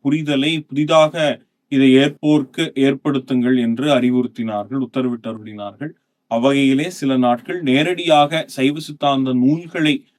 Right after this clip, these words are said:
நாம் பார்க்க இருப்பதை விட்டு, நாம் முதல் முதலாக சைவத்தின் அடிப்படைகள், சைவ சமயம் என்றால் என்ன, சைவத்தின் அடிப்படை என்ன, நோக்கம் என்ன என்பவற்றையெல்லாம் பார்த்துவிட்டு, பிறகு நாம் சைவத்தில் விளங்கும் திருமு-, வேதங்கள்,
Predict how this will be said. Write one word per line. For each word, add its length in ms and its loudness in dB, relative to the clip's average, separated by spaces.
நாம் 240 -2
பார்க்க 680 0
இருப்பதை 400 0
விட்டு, 460 -6
நாம் 260 4
முதல் 260 0
முதலாக 580 2
சைவத்தின் 600 -2
அடிப்படைகள், 680 0
சைவ 340 0
சமயம் 400 -2
என்றால் 400 -2
என்ன, 520 -2
சைவத்தின் 600 -2
அடிப்படை 600 0
என்ன, 360 0
நோக்கம் 500 0
என்ன 280 0
என்பவற்றையெல்லாம் 1000 -2
பார்த்துவிட்டு, 840 -2
பிறகு 500 2
நாம் 280 0
சைவத்தில் 540 -2
விளங்கும் 460 -2
திருமு-, 420 2
வேதங்கள், 720 2